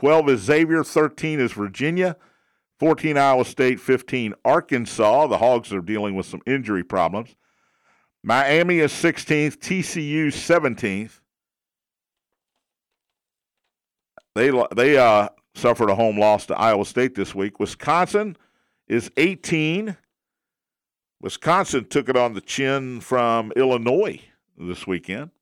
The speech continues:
One of the winners in the, uh, six-pack, by the way, Illinois. Nineteen is Providence. They come in. They were unranked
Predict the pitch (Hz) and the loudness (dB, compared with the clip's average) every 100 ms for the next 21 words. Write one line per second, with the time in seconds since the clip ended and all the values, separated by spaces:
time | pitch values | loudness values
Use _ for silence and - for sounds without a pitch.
0 | _ _ 110 110 98 95 90 107 101 90 | _ _ -8 -6 -4 -4 -6 -6 -6 -8
1 | 92 85 85 80 78 - 131 - 71 - | -10 -12 -10 -10 -12 -12 -16 -12 -14 -12
2 | 73 73 98 101 85 82 131 _ _ _ | -14 -12 -12 -10 -10 -10 -12 _ _ _
3 | _ _ _ _ _ 135 175 170 180 156 | _ _ _ _ _ 0 0 0 0 0
4 | - - 156 165 196 220 - 135 180 - | -2 -2 2 2 2 -2 0 0 2 2
5 | 165 151 143 160 139 180 160 127 139 123 | 0 0 -2 0 -2 0 2 2 0 0
6 | 123 131 160 | 2 0 -4